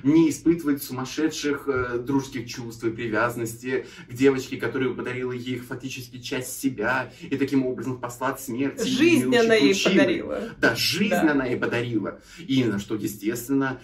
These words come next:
Speaker 1: э, её фанаты пишут: «Как ты
Speaker 2: Мгм.
Speaker 1: можешь? Ты должна по гроб жизни быть обязана, ты должна в ногах у неё лежать,
Speaker 2: Мгм.
Speaker 1: должна везде с ней встречаться и показываться, и радоваться жизни, то есть вы должны быть лучшими подругами».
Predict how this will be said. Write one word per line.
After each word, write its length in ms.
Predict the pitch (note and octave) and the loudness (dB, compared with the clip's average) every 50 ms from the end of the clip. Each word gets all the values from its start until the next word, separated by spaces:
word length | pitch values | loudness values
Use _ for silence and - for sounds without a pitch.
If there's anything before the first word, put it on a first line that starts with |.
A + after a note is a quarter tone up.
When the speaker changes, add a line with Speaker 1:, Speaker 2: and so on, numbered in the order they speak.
| - - - | -14 -8 -2
Speaker 1:
э, 40 | B2+ B2 A#2+ A2+ A2 G#2+ G#2 G#2 G#2 G#2 | 0 0 2 2 2 2 2 2 0 -2
её 340 | G2+ A#2+ A2+ G#2 G#2 A2 G#2+ | -4 -6 -8 -2 0 0 0
фанаты 400 | G2+ - A2+ G#2+ A2 A2+ A2+ - | 0 -2 -4 -4 -4 -4 -4 -6
пишут: 320 | - C3 C#3 C3+ - A#2 - | -8 -8 -8 -8 -8 -10 -10
«Как 180 | - G#2+ G#2 | -8 -6 -2
ты 80 | G2+ B2+ | -2 0
Speaker 2:
Мгм. 80 | A#2+ A#2 C3 | 0 0 0
Speaker 1:
можешь? 320 | D3+ D3 G#2+ G2+ G2+ - | 0 0 -2 -4 -6 -10
Ты 80 | - - | -10 -8
должна 220 | G#2+ G2+ G#2 A2 | -8 -6 -6 -4
по 100 | G2+ G#2+ | -4 -4
гроб 220 | G#2+ A2 A#2+ A#2 - | -4 -4 -4 -4 -2
жизни 280 | B2+ B2 - B2 B2 A#2+ | -4 -4 -2 -2 -2 -2
быть 200 | B2 B2 A#2+ C3+ | -4 -6 -6 -6
обязана, 540 | C3 B2 - D#3+ D#3+ C3 - - G#2+ G2+ G2+ | -6 0 2 2 2 2 2 -2 -6 -8 -6
ты 60 | G2+ | -4
должна 260 | G2+ G#2+ G#2+ G#2 A#2 A2 G2 - - - - A#2+ | -2 -4 -4 -2 -4 -4 -4 -6 -12 -12 -8 -4
в 40 | B2+ | -2
ногах 320 | C3 A#2+ G#2 G#2+ A2 - C3+ | 0 0 0 0 0 4 6
у 40 | |
неё 180 | C3+ C#3 C3 B2 | 8 8 8 6
лежать, 400 | B2 B2 B2 A#2+ - D#3 D#3+ D3+ - | 6 4 2 0 2 2 2 2 2
Speaker 2:
Мгм. 60 | A3 | 0
Speaker 1:
должна 200 | G#3 G#3 G#3 G#2 | -2 -2 -2 -2
везде 300 | G#2 A2+ A2+ - - C3 | -2 -4 -4 -4 -4 -6
с 100 | B2+ - | -6 -4
ней 100 | C3+ B2+ | -4 -6
встречаться 800 | A#2 - - C3+ C#3 C#3 - - - F3+ - - - - C3+ - - - G#3 G#3 | -6 -4 -4 -4 -4 -2 -2 0 0 0 0 -2 0 -2 -2 -2 -2 -6 -6 -4
и 240 | G3 F3 E3 D#3 | 0 4 4 4
показываться, 1000 | C#3 - C3+ B2+ - - - B3+ A#3+ G3 D#3+ C3+ C#3 C#3 C#3+ C#3 - - - B2+ | 4 2 -2 -6 -6 -2 2 4 6 6 6 4 4 2 2 2 0 0 0 2
и 220 | A2+ A2+ - D#3 C#3 | 2 2 4 4 4
радоваться 580 | C3 C#3+ C#3+ B2 A#2+ C#3 C#3 - - F3 E3+ | 4 4 2 0 2 0 0 2 2 0 0
жизни, 500 | E3+ - - C4 A#3+ A3 G3 D3+ D3+ C3+ A#2 | 0 -2 -4 -4 -4 -2 -2 0 0 0 0
то 60 | A#2+ | 0
есть 100 | A#2 A#2+ | -4 -6
вы 60 | B2+ B2 | -4 -6
должны 200 | C3+ C3 D3+ D3+ | -4 -2 0 0
быть 120 | E3 E3+ | 0 2
лучшими 260 | E3+ E3 E3 F3+ F3+ F3+ | 2 0 0 0 -4 -4
подругами». 640 | G#3+ A3+ G#3+ D#4 D4 - F#3+ E3 B2+ A#2 - - | -4 -2 0 0 0 2 2 0 0 0 -4 -8